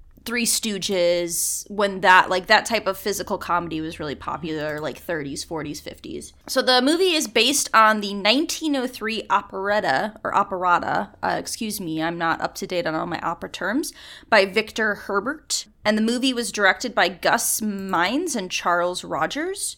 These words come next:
And so, although the movie is based on this operetta, operetta, it uses some of the character's likeness, and it uses six musical numbers from,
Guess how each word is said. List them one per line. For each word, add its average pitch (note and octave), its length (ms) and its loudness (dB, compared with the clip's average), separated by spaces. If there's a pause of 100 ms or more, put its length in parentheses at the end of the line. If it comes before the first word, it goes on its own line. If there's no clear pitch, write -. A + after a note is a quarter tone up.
(460)
And A3 160 2
so, A#3+ 540 6
although D#4 600 6
the B3 520 -4
movie A3+ 400 -2
is G3+ 180 -2
based - 760 -4 (260)
on F#3+ 180 4
this G3+ 260 -2
operetta, F#3+ 760 2 (640)
operetta, G#3+ 580 4 (720)
it - 260 4
uses F#4 600 0 (100)
some D4 540 6
of E4+ 100 -2
the F4 100 -2
character's D#4 520 0
likeness, G3 720 0 (500)
and G3+ 140 4
it - 180 -2
uses A#3+ 480 -2
six - 520 2
musical B3+ 400 0
numbers A3 420 0
from, A3 720 2